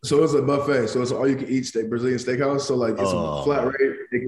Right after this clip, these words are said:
Speaker 1: they bring all different types of meat to the table, and you just tell them yes or no. But yeah, they were, they, we definitely, hey, we put a hole in them for sure.
Speaker 2: Oh, now, now that you mentioned that too, I, now I kinda remember when my wife and I came out for the C U game about,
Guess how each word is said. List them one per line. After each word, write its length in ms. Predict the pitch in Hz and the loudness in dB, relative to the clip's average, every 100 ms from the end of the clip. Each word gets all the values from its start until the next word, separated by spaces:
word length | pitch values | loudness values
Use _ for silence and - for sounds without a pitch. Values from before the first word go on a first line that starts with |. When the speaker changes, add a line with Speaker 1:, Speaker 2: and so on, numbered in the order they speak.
| 123 | 0
Speaker 1:
they 120 | 131 | 0
bring 260 | 127 131 127 | 2 2 4
all 240 | 123 117 | 2 2
different 220 | 123 127 | 0 0
types 180 | 131 117 | -2 0
of 60 | 113 | 0
meat 140 | 123 | 0
to 80 | 120 | -2
the 100 | 113 | -2
table, 300 | 123 120 120 | 0 0 0
and 260 | 110 107 110 | 0 0 0
you 80 | |
just 140 | 113 - | -4 -2
tell 140 | 117 | -2
them 80 | 113 | 0
yes 180 | 107 107 | -2 -2
or 40 | |
no. 220 | 110 104 | -2 -2
But 260 | 104 107 95 - - - - | -2 -2 -4 -12 -20 -20 -4
yeah, 240 | 117 104 98 | 0 2 0
they 180 | 107 123 | 2 2
were, 280 | 120 117 - | 2 0 0
they, 240 | 117 107 120 | 0 0 0
we 100 | 127 | 2
definitely, 360 | 127 123 107 | 0 0 0
hey, 60 | 120 | 0
we 60 | 135 | 2
put 140 | 147 | 0
a 40 | |
hole 200 | 131 120 | 2 0
in 60 | 110 | -2
them 100 | 104 | -4
for 80 | 104 | -4
sure. 260 | 107 101 - _ _ _ - | -2 -4 -6 _ _ _ -4
Speaker 2:
Oh, 220 | 226 165 | -2 -2
now, 260 | 120 147 156 | 0 0 2
now 200 | 156 156 | 2 4
that 60 | 131 | 4
you 60 | |
mentioned 240 | 127 123 110 | 2 0 -2
that 100 | 101 | 0
too, 140 | 127 | 0
I, 140 | 104 98 | 0 0
now 260 | 107 104 101 | -2 -2 -2
I 320 | 98 98 87 | -2 -2 -4
kinda 180 | - 101 | -4 -2
remember 400 | 92 92 101 90 | 0 0 -2 -2
when 160 | 90 92 | -2 -2
my 120 | 90 | -2
wife 260 | 98 101 113 | -2 -2 -2
and 80 | |
I 80 | 92 | -4
came 180 | 87 98 | -2 -2
out 140 | 92 92 | -2 -4
for 80 | |
the 80 | 85 | -6
C 200 | - 101 | -4 -2
U 160 | 98 104 | -2 -2
game 200 | 95 85 | -2 -4
about, 400 | 80 82 82 | -4 -4 -6